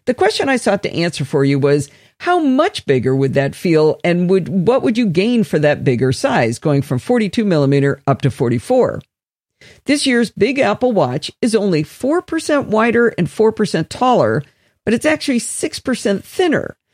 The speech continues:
So if you look at the total volume, it's only one percent larger than the older Big Watch. For that tiny percentage increase in physical size, you get thirty-two percent more display area.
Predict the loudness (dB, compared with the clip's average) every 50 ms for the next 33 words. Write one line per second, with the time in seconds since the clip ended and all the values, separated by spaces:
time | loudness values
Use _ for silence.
0 | _ _ -4 -2 0 0 0 0 0 0 2 0 0 -2 -2 -4 -2 0 0 2
1 | 2 2 2 4 2 2 4 4 2 2 2 0 0 0 0 0 0 0 0 2
2 | 2 2 2 0 0 -2 -2 0 0 0 0 0 -2 -2 -4 -2 -2 -2 -2 -2
3 | -2 0 0 2 2 2 2 0 0 0 2 0 0 0 0 0 0 0 0 2
4 | 2 0 2 2 2 0 2 0 0 0 0 0 -2 -4 _ -16 -18 -18 _ _
5 | _ _ _ _ -20 -20 -20 _ _ -2 0 2 2 0 -2 -4 _ -10 -4 -2
6 | 0 0 0 0 -2 -2 -4 -2 0 0 0 0 0 0 0 -2 -2 -2 0 -2
7 | -2 -2 -2 -2 -2 -2 -2 -2 -2 -2 -4 -2 -4 -4 -2 0 0 2 2 2
8 | 2 2 0 -4 -8 _ _ _ _ _ _ -2 0 0 2 2 0 0 0 -4
9 | -10 _ _ _ _ _ _ -4 -2 0 0 0 0 0 -2 -2 -4 -6 -10 -4
10 | 0 0 0 0 0 -4 -6 -6 -6 -2 -2 -2 -2 -2 -4 -6 -6 -4 -2 0
11 | 2 4 4 4 4 2 2 0 -2 -4 -4 _ _ _ -8 -8 -8 -4 -2 0
12 | 2 4 4 2 2 0 -2 -6 -8 -12